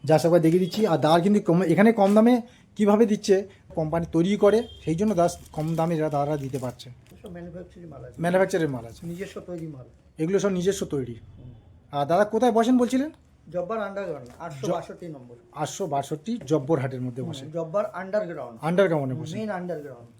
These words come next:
Speaker 1: আর স্ক্রিনের উপর নম্বর থাকবে, নম্বরে
Speaker 2: হুম।
Speaker 1: ফোন করে নেবেন।
Speaker 2: নম্বরে ফোন
Speaker 1: দাদাদের,
Speaker 2: করবেন। দুটো
Speaker 1: আহ,
Speaker 2: নাম্বার আছে, WhatsApp নাম্বার আছে।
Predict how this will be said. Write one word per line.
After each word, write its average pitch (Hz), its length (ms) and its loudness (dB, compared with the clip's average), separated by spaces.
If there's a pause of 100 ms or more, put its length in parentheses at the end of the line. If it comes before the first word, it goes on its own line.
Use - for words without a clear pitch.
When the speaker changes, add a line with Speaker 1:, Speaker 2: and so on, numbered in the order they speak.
Speaker 1:
আর 165 260 -4
স্ক্রিনের 214 300 0
উপর 233 120 0
নম্বর 208 260 2
থাকবে, 220 260 2
নম্বরে 190 280 0
Speaker 2:
হুম। - 80 -6
Speaker 1:
ফোন 185 140 -2
করে 196 180 -2
নেবেন। 170 200 -2
Speaker 2:
নম্বরে 156 180 -10
ফোন 143 140 -20
Speaker 1:
দাদাদের, 156 320 -4
Speaker 2:
করবেন। - 320 -20
দুটো 151 120 -2
Speaker 1:
আহ, 143 120 -2
Speaker 2:
নাম্বার 208 320 -6
আছে, 233 120 -10
WhatsApp 180 360 -8
নাম্বার 180 280 -14
আছে। 180 200 -14